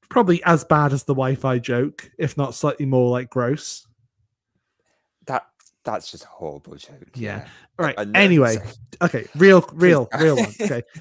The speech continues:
Speaker 1: And you know what? It's funny because my, this, this is one of my favorite episodes. I think it's his best, his best.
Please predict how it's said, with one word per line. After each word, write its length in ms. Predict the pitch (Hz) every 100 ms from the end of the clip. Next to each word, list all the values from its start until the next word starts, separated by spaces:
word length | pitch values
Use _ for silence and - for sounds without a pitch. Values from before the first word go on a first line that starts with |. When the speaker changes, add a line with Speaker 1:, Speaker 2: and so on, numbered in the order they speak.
| - 165
Speaker 1:
And 160 | 170
you 60 | 208
know 200 | 226 208
what? 160 | 156 151
It's 180 | -
funny 300 | - 185 156 135
because 540 | 143 147 127 - -
my, 420 | 165 175 175 151 - _ -
this, 300 | 170 - -
this 200 | 190 -
is 80 |
one 120 | 185 170
of 40 |
my 80 | 143
favorite 280 | 170 151 127
episodes. 500 | 127 - 143 139 139
I 100 | 139
think 240 | 151 170 139
it's 140 | -
his 140 | 127 107 _
best, 320 | - 165 156 -
his 360 | - 208 180
best. 640 | - - 170 - - -